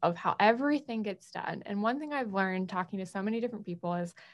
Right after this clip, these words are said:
there is, like, no set way that cleaning businesses are structuring their actual businesses to grow and handle their workloads. And so I wanted to kinda get your thoughts on how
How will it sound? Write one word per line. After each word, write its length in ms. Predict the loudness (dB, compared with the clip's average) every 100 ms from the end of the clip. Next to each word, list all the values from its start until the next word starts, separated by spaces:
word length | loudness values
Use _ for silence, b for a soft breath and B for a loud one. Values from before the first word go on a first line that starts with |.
| b _ 4
there 200 | 6 6
is, 220 | 4 2
like, 220 | -2 0
no 480 | 0 2 2 0 -4
set 380 | -8 -4 -2 -2
way 180 | -4 -4
that 240 | -4 -6
cleaning 340 | -8 -6 -6
businesses 600 | -4 -4 -6 -6 -4 -6 -6
are 60 | -8
structuring 720 | -6 -6 -6 -4 -2 -2 -2
their 180 | -2 -2
actual 340 | -2 -2 -4 -6
businesses 720 | -4 -2 -4 -4 -4 -4 -6 _ _ _ _ -4
to 120 | 0
grow 360 | 4 6 6 6
and 120 | 2
handle 380 | 0 -2 -2 -2
their 180 | -2
workloads. 680 | -2 -4 -2 0 2 0 -6 b b b _
And 200 | 2 4
so 340 | 4 6 6 6
I 80 | 4
wanted 240 | 2 -2
to 60 | -4
kinda 340 | -6 -4 -4 -6 -4
get 200 | -2 0
your 120 | -2
thoughts 540 | -4 -2 -2 -2 -8 -8
on 380 | -4 -2 -4 -6
how 680 | -4 4 8 10 8 6